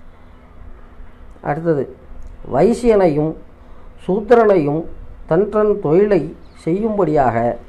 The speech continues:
முயற்சியோடு அரசன் கட்டளை இடுக. வைசியன்,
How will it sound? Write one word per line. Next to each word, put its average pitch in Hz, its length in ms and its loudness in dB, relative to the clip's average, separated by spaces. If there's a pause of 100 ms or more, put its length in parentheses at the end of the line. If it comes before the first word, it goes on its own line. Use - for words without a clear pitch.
(300)
முயற்சியோடு 175 880 4 (420)
அரசன் 143 460 0 (400)
கட்டளை 196 560 4
இடுக. 120 260 -2 (2000)
வைசியன், 156 500 0